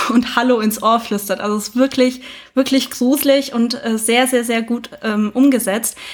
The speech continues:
Klar, wenn du dann so immer mehr spielst und so ein bisschen mehr verstehst, wie dieses Spiel funktioniert, dann ist es noch mal ein bisschen anders.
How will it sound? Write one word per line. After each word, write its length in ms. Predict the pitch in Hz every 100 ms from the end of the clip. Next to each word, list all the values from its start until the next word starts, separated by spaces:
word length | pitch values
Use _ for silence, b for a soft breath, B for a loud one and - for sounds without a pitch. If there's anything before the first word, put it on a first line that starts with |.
| B
Klar, 240 | - 226
wenn 120 | 233 240
du 80 |
dann 200 | 226 214
so 320 | 220 220 214 214
immer 240 | - 226
mehr 260 | 214 208 226
spielst 380 | - 233 226
und 100 | 220 208
so 80 | 214
ein 80 |
bisschen 260 | 208 214 220
mehr 180 | 208 208
verstehst, 400 | 214 - 220 220
wie 60 |
dieses 180 | 208 208
Spiel 220 | 208 214
funktioniert, 540 | 208 208 - 208 214 220
dann 80 | 202
ist 120 | 202
es 120 | 214
noch 120 | 208
mal 120 | 208
ein 100 | 196
bisschen 300 | 196 196 190
anders. 360 | 262 302 302 294